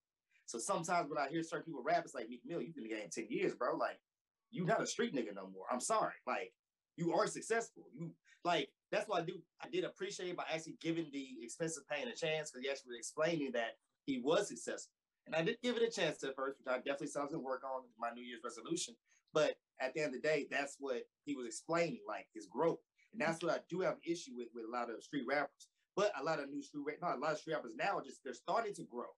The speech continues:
Some take a longer time than others. But a lot of them, just like Jay-Z, it took forever for Jay-Z to really get out of the ignorant part of his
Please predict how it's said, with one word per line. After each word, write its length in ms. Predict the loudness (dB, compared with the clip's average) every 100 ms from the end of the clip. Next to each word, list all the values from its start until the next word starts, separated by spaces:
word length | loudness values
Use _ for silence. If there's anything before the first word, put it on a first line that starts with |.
| _ _ _
Some 240 | -4 -2
take 160 | 0 0
a 60 | 2
longer 320 | 2 2 0
time 300 | 2 2 2
than 100 | 2
others. 400 | 0 0 -14 -20 _ _
But 160 | 0 2
a 20 |
lot 140 | 2 2
of 60 |
them, 100 | 0
just 100 | -4
like 160 | -4 0
Jay-Z, 280 | -2 -2 -6
it 120 | -8
took 160 | -8
forever 420 | -8 -4 -2 -2 -4
for 100 | -4
Jay-Z 460 | 0 0 0 -6
to 100 | -8 0
really 260 | 0 0 2
get 160 | 2 2 _ _ _ _ 0
out 200 | 2 2
of 80 | 0
the 160 | -6 -2
ignorant 420 | 0 0 -2 -6 _
part 240 | 2 2 0
of 60 | -8
his 160 | -8